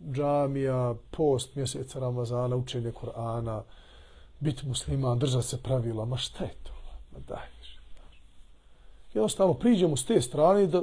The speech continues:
on ne gleda to tako. Šta ja imam da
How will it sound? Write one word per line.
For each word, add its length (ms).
on 200
ne 280
gleda 220
to 160
tako. 420
Šta 260
ja 140
imam 320
da 80